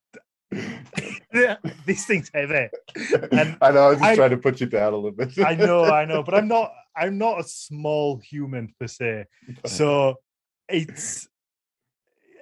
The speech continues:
Speaker 1: it, I was <laughs> surprised at how, how heavy it was. And I think the, again, I'm guessing the, the manual that I followed isn't the most accurate. Um,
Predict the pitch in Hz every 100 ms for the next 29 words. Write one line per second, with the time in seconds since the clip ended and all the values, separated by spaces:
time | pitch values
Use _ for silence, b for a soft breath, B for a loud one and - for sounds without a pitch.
0 | - 220 - 185 202 208 226 185 135 233
1 | 220 - 202 185 185 190 185 175 160 165
2 | 160 165 160 156 135 - b b 170 196
3 | 202 240 185 - 196 185 165 139 135 _
4 | _ _ _ _ _ 147 - 156 156 156
5 | 139 135 - _ _ _ _ _ _ 156
6 | 127 165 135 170 160 156 139 135 131 120
7 | 127 127 135 143 135 131 127 123 - 131
8 | 127 113 - 127 123 123 120 113 123 -
9 | 127 113 113 _ _ _ _ 123 120 117